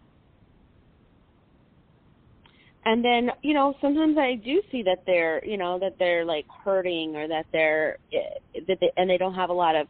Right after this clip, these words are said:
people to turn to. Um, and, uh, yeah, I think it's, like, developing that network of, of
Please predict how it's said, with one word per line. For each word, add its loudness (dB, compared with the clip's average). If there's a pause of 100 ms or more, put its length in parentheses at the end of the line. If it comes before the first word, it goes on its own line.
people -8
to -20 (160)
turn -6
to. -4 (580)
Um, 0 (340)
and, 2
uh, 2 (1300)
yeah, 0
I 2
think -4
it's, -6
like, -2 (140)
developing 0
that -4
network -4
of, -4 (1000)
of 2